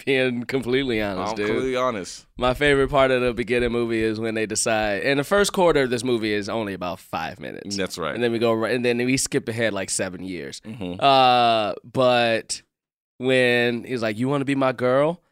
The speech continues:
Speaker 1: And he said, and she says, "Yes." Then it's like, "Well, I think we gotta kiss now." For how long? Five seconds.
Speaker 2: That's right.
Speaker 1: They go kiss. Then he was like, "You gotta ride on my bike now." She says no, and he pushes her
Speaker 2: He
Speaker 1: to the fucking,
Speaker 2: shoves
Speaker 1: he
Speaker 2: her to the
Speaker 1: shoves her
Speaker 2: ground.
Speaker 1: off the bike to the ground.
Speaker 2: Look,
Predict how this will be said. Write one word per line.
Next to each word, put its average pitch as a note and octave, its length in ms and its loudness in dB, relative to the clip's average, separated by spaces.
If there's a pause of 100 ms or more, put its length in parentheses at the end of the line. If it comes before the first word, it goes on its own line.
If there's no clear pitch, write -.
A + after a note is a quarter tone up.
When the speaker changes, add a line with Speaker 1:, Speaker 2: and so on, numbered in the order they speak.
(340)
Speaker 1:
And G2+ 240 -6
he G2+ 120 -4
said, G2 300 -4
and G#2+ 80 -4
she G#2 140 -6
says, G2 360 -4
"Yes." F#2+ 440 -6 (320)
Then F#2+ 160 -6
it's F#2+ 140 -8
like, F2 120 -6
"Well, G2 120 -4
I G2 40 -6
think C#3+ 200 -6
we B2+ 100 -6
gotta G2+ 200 -2
kiss - 340 -4
now." E2+ 420 -10
For G#2+ 80 -18
how A2+ 180 -4
long? A2+ 400 -4 (180)
Five G#2 300 -2
seconds. G#2+ 460 -6
Speaker 2:
That's F2 180 -8
right. F#2+ 220 -2
Speaker 1:
They A#2 140 2
go C3 200 2
kiss. A#2 540 -2 (580)
Then B2+ 220 2
he B2+ 100 2
was A2 120 -2
like, G2+ 200 -2
"You E3+ 100 -2
gotta B2 220 4
ride G2+ 220 -2
on F2+ 160 -10
my C3+ 240 4
bike G2+ 320 -6
now." C#2+ 260 -10 (400)
She - 200 -6
says A2+ 340 2
no, G#2 460 -2
and A2+ 200 -2
he B2 100 -2
pushes E3 520 -2
her D3 160 2
Speaker 2:
He D3 120 4
Speaker 1:
to D3+ 40 6
the D3 140 4
fucking, D3 220 4
Speaker 2:
shoves D#3+ 360 6
Speaker 1:
he - 60 2
Speaker 2:
her D3+ 60 6
to C#3+ 60 4
the C3+ 160 6
Speaker 1:
shoves F3+ 280 4
her F3+ 120 8
Speaker 2:
ground. F3 220 2
Speaker 1:
off E3+ 300 4
the F#3 80 2
bike C#3+ 440 2
to D#3+ 140 0
the D#3+ 80 2
ground. D3+ 380 0
Speaker 2:
Look, A2+ 220 0